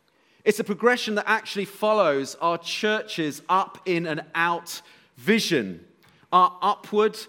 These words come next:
relationship with God, our inward relationship with one another as brothers and sisters in the church,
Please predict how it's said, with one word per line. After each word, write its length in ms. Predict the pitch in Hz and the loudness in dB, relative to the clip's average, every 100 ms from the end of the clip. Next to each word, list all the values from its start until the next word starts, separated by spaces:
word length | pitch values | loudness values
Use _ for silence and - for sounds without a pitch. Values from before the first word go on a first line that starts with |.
| - - | -18 -2
relationship 720 | 165 170 185 - 196 - 202 | 4 6 4 2 -2 -2 -2
with 180 | 175 - | -4 0
God, 360 | 170 175 214 - - _ _ _ _ _ - | 0 2 0 -6 -20 _ _ _ _ _ -2
our 160 | 170 175 | 0 2
inward 440 | 202 208 202 220 165 | 2 2 4 2 2
relationship 760 | 160 170 190 - 185 - 220 | 2 2 2 -2 -4 -2 -2
with 140 | 156 147 | -4 -4
one 220 | 160 175 | -2 0
another 320 | 170 170 185 | 0 -2 -2
as 120 | 180 | -6
brothers 360 | - 165 165 160 | -2 -2 -2 -6
and 80 | 165 | -8
sisters 420 | 180 156 170 156 | -8 -10 -10 -8
in 80 | 170 | -8
the 80 | 156 | -8
church, 640 | - 160 160 - - | -4 -2 -2 -6 -12